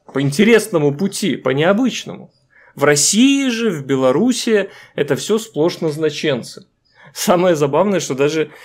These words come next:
э, Владимир Владимирович Путин, Владимир Владимирович, Владимир Владимир, Владимир Владимирович Путин тоже назначенец.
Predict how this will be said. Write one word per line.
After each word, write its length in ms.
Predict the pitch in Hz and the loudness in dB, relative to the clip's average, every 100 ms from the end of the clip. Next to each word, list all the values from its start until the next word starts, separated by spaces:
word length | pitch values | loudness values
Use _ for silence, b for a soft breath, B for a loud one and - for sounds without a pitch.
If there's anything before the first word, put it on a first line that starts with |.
| B B | B B
э, 160 | 131 123 | -8 -4
Владимир 400 | 120 139 208 196 | 0 4 4 6
Владимирович 580 | 170 170 208 190 190 | 4 4 4 4 2
Путин, 540 | - 247 226 160 110 120 | 4 4 6 2 0 -6
Владимир 440 | - 123 143 190 | -4 0 4 4
Владимирович, 480 | 175 160 160 127 - | 4 4 2 -2 -4
Владимир 320 | 110 123 160 | -2 0 4
Владимир, 720 | 156 139 131 127 120 110 - | 4 4 2 4 2 0 -10
Владимир 500 | 123 139 170 220 202 | 0 2 4 4 4
Владимирович 600 | 165 170 175 175 160 147 | 4 2 2 0 0 -4
Путин 380 | - 214 214 160 | -4 -2 0 -2
тоже 320 | 143 180 185 | 0 0 2
назначенец. 920 | 190 170 170 160 - 180 131 - - | -2 -2 -4 -4 0 -2 -2 -8 -16